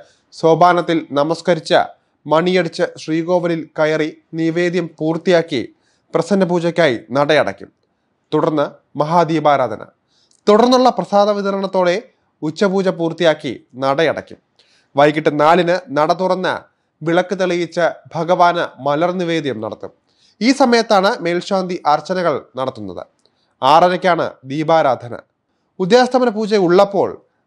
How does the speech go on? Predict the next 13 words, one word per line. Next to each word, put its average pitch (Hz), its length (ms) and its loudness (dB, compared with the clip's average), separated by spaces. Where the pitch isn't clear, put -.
ദീപാരാധന 185 600 2
പൂജയായിട്ടാണ് 180 760 -2
നടത്തുന്നത്. 117 420 -10
പ്രസന്ന 185 380 0
പൂജ 175 260 -2
കഴിഞ്ഞ് 170 320 0
നട 147 120 4
തുറക്കുന്ന 175 340 -2
സമയത്ത് 175 460 0
ചമയത്തോടെയാണ് 202 800 2
സന്ധ്യാദീപാരാധന 185 960 -2
നടത്തുന്നത്. 120 420 -8
തുടർന്ന് 165 320 0